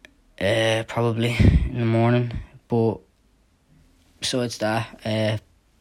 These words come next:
they're really what I know for a fact I'm gonna do for tomorrow is, uh, I'm gonna go to the gym.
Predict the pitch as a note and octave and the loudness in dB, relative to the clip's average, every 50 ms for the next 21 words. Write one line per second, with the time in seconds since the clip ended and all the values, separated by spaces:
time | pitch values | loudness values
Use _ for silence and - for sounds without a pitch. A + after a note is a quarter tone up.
0 | _ _ - C#3 C#3+ C#3+ C#3 C3+ C3+ C3 A#2+ A#2+ A#2+ G#2 G2+ A2+ A2 A2 A2 G#2+ | _ _ 6 6 8 8 8 8 8 6 6 6 6 6 6 6 4 4 2 2
1 | G#2 - G2+ G#2 - G#2+ G#2 - - G#2+ G#2+ G#2+ G#2 F#2+ G2 - E2+ F2 F#2 - | 0 0 -4 -2 0 -2 -2 0 0 2 2 4 2 2 0 0 -2 -2 -2 -4
2 | - - - - - - _ - - A2+ G#2 - - G#2+ G#2 G2+ G2 G2 - - | -6 -10 -18 -20 -20 -20 _ -10 -8 -8 -6 -2 -2 0 2 2 0 0 -4 -8
3 | - - _ _ _ - A2+ A2+ G#2+ G#2 A2 G#2+ G#2 G#2 G2+ G#2 G2+ G2 - - | -18 -20 _ _ _ -10 -6 -6 -4 -2 0 0 0 2 2 0 -2 -2 -6 -12
4 | - _ _ _ - - - - - - _ _ - - A2 A#2 A2+ A2+ A2+ A2+ | -20 _ _ _ -20 -20 -20 -20 -20 -20 _ _ -8 -4 0 2 2 4 4 4
5 | A#2 A2+ A#2 A#2+ - B2 A#2+ A#2+ A2 A2+ G#2+ G#2+ G#2+ A2 A2 | 4 4 4 4 2 2 2 2 2 2 2 2 2 2 0